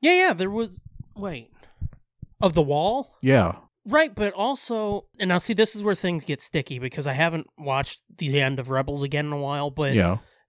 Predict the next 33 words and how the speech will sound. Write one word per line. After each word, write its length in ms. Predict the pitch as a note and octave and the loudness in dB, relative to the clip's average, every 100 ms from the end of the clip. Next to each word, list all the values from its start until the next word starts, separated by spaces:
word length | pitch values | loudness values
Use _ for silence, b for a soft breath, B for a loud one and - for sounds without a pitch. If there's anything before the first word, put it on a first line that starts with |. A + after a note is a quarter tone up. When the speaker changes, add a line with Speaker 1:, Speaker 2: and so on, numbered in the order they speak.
| - | -4
Speaker 1:
that 240 | F#3 G#3 - | 2 2 4
end 300 | - C#4+ F#3+ | 4 4 2
was 260 | E3 B3+ | 2 2
set 340 | - - A#3 - | 0 -4 -4 -2
after 360 | F3 G#3 - G3 | -2 -2 -4 -8
Return 320 | D#3 - E3+ | -8 -6 -6
of 100 | D#3 | -6
the 60 | C3 | -4
Jedi. 440 | D#3+ E3 A#2+ D2 - _ _ | 0 0 0 -10 -18 _ _
Speaker 2:
Yes. 380 | F3 A2 - - - - | 4 4 4 -8 -6 0
Speaker 1:
And 320 | F#3 F3 D3+ | 2 0 0
that's 260 | F3+ F#3 | -2 0
when 200 | G#3 F#3 | -2 -2
her 300 | E3 F3+ E3+ | -2 -2 0
and 120 | E3+ D#3+ | -2 -4
Ahsoka 400 | - E3+ - D3+ | -2 -2 -2 -2
went 180 | D#3+ | 0
off 220 | D#3 C#3+ - | 0 -2 -6
to 80 | C#3+ | -4
look 220 | F#3 - | -4 -6
for 460 | - C#3+ C3 B2 - | -8 -6 -6 -8 -4
Ezra. 460 | D#3+ D#3+ - G#2+ - _ _ - | 0 0 0 -12 -20 _ _ 0
Speaker 2:
Right. 320 | G2+ F2 F2+ - _ | 2 4 0 -6 _
Speaker 1:
So 760 | - - G3+ F3 D#3 D3 C#3+ A#2+ _ _ | -12 -4 0 2 2 0 -2 -6 _ _
maybe, 460 | D#3 E3+ G#3 C4 B3 | -2 2 4 2 -2
like, 240 | A3 F3+ | -4 -2
they 120 | F#3 F#3 | 0 0
went 180 | F#3 | 0
off 240 | F3 E3+ - | -2 -4 -4
looking 240 | G#3+ B3 | -4 -4
for 500 | G3 F3+ E3 D3+ C3+ - | -4 -4 -2 -2 -6 -8
him, 360 | - E3+ F#3+ | -2 0 0
and 320 | F#3+ D#3 C#3+ | -4 -6 -8